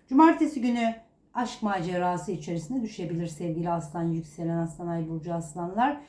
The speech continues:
Duygusal olarak, fırsat olarak gördüğünüz bir olayın peşine takılabilir ya da kısa bir aşk macerasına düşebilirler.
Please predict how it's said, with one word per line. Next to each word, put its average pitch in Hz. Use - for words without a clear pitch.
Duygusal 214
olarak, 226
fırsat 330
olarak 240
gördüğünüz 214
bir 180
olayın 202
peşine 190
takılabilir 185
ya 180
da 170
kısa 190
bir 175
aşk -
macerasına 165
düşebilirler. 170